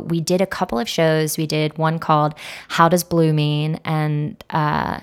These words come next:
and then the second one was Lost in Place. And we just essentially, um, all collaborated, and it was, like, a true collaboration 'cause we created while we were improving and figuring stuff out together. And then certain people from the,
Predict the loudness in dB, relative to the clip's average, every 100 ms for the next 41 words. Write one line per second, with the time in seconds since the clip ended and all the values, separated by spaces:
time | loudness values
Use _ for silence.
0 | -6 -2 0 0 0 -2 -4 0 2 2
1 | 0 -2 0 0 -2 -4 -2 0 0 -2
2 | -6 -14 -20 -2 -2 2 2 2 -2 -8
3 | -2 0 0 0 -4 -2 0 0 -2 -4
4 | -2 0 -2 -4 -6 -4 -2 -2 -2 -2
5 | 0 0 -2 -6 -10 -20 -20 -10 -2 -2
6 | 2 6 6 6 2 2 2 2 2 2
7 | 0 -2 -2 0 0 0 -2 2 4 4
8 | 4 4 2 0 -2 -4 -4 -4 -2 -2
9 | 2 2 2 2 2 2 0 0 0 2
10 | 2 2 2 -2 -4 -4 -2 -2 -2 -2
11 | -4 -2 -4 -2 -2 0 -2 -2 -2 -2
12 | -4 -4 -4 -4 -2 -2 -2 -4 -6